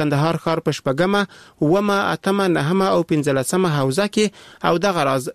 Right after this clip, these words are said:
ښار ته نږدې په شاوخوا ولسوالیو کې د افغان ځواکونو او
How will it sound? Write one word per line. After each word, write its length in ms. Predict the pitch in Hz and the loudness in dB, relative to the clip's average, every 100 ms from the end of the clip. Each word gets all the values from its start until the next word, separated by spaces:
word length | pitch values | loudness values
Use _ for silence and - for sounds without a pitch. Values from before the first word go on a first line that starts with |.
| 156 | -8
ښار 180 | - 175 | -2 -2
ته 120 | 175 | 0
نږدې 320 | 160 143 151 202 185 | 0 0 0 0 0
په 20 | - | 0
شاوخوا 380 | 160 143 - 165 | 0 0 0 0
ولسوالیو 640 | 156 139 - 151 190 214 202 | 2 0 -2 0 2 0 2
کې 100 | 208 196 - - _ | 0 0 -8 -20 _
د 180 | 160 160 165 | 0 2 0
افغان 400 | 160 196 214 190 | 0 0 2 2
ځواکونو 420 | 190 - 196 | 0 2 2
او 40 | 196 | 2